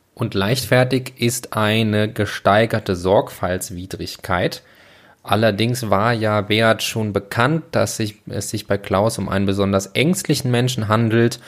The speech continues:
und es wahrscheinlich wäre, dass dieser sich um jeden Preis der körperlichen Auseinandersetzung entziehen würde.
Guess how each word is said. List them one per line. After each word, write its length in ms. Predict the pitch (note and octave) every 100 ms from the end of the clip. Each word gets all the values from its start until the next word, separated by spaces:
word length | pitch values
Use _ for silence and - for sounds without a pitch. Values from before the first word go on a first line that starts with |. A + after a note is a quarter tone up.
| - -
und 240 | A2 A2 A2
es 160 | G#2
wahrscheinlich 460 | G#2 - G#2 A#2+ -
wäre, 240 | G#2+ G#2
dass 220 | G2+ G2
dieser 260 | - G#2 G2+
sich 240 | G2 G2
um 180 | G2 G#2
jeden 300 | G#2 A2 G#2
Preis 400 | - F#2+ G2+ -
der 260 | F#2+ F#2+ G2
körperlichen 500 | - G2+ G2+ G2 -
Auseinandersetzung 840 | G2+ G2 F#2 G2+ G#2 G2 F#2+ G#2
entziehen 560 | - F2+ - C3+ F3+ D#3
würde. 380 | D3 D3+ F3+